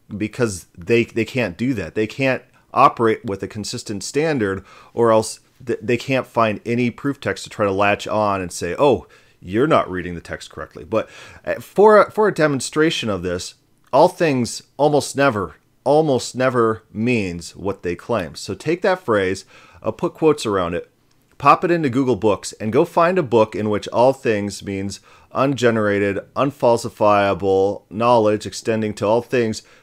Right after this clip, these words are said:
past, present, and future. That's not what the phrase ever,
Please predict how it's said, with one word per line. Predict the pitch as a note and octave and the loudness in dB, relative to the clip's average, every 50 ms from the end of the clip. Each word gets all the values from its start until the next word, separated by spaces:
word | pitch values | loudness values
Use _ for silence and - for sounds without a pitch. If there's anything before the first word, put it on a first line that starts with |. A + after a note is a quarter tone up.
| _ _ | _ _
past, | - - - B2 C3 C3+ C3 - - - | -12 -4 0 2 2 2 2 -2 -10 -6
present, | - B2 A2 G#2 F#2 F#2+ | 0 0 0 0 0 -4
and | F#2+ F#2 F2 | -6 -8 -8
future. | - A#2 A2+ A2 - - G2+ F2+ - - - - - - | -6 -6 -6 -4 -2 -4 -4 -4 -6 -12 -20 -20 -14 -4
That's | - C3+ D3 - - | 0 0 0 0 2
not | - F3 E3 - | 2 2 4 4
what | A#2 D3 C#3+ | 2 0 0
the | - | 0
phrase | A#2+ - - C#3 C#3 C#3 C#3 C3+ A#2 - _ - | -4 -6 -2 2 2 4 4 2 0 -4 _ 0
ever, | C#3 D#3+ E3+ C3 C#3 B2+ - | 4 4 4 4 4 0 0